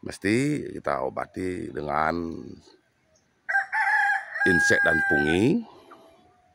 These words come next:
Kalau sakitnya parah, itu satu minggu sekali kita siramkan insek dan pungi. Setelah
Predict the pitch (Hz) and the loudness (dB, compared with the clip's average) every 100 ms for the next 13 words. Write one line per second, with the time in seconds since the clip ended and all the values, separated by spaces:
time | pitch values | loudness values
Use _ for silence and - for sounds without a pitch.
0 | _ _ _ _ _ _ _ - 76 78 | _ _ _ _ _ _ _ -6 0 2
1 | 78 - 76 - - 78 73 - 120 113 | 2 -2 -6 -4 -4 -2 -4 -2 0 2
2 | 87 98 - - 85 87 98 _ _ _ | 2 0 -4 -4 -2 -2 -4 _ _ _
3 | _ _ _ _ _ _ _ _ _ - | _ _ _ _ _ _ _ _ _ -20
4 | - - - 80 - 82 82 82 78 82 | -20 -16 -6 -6 -2 0 2 0 -2 -2
5 | 90 107 90 78 76 69 71 - 76 71 | 0 0 0 0 0 0 -2 0 0 0
6 | - 71 73 71 67 64 - - - - | 0 0 0 -2 -4 -8 -14 -18 -20 -20
7 | - - - _ _ _ _ _ - 82 | -20 -20 -20 _ _ _ _ _ -6 -4
8 | 73 98 76 69 71 67 80 120 196 180 | 0 0 0 -2 -4 -2 0 0 -2 -6
9 | - - - - - - - - _ - | -14 -20 -18 -14 -14 -16 -20 -20 _ -20
10 | - - - - _ - - _ _ - | -20 -20 -20 -20 _ -16 -16 _ _ -20
11 | - - - - _ - - - - 139 | -20 -20 -20 -20 _ -20 -20 -12 -2 2
12 | 170 | 2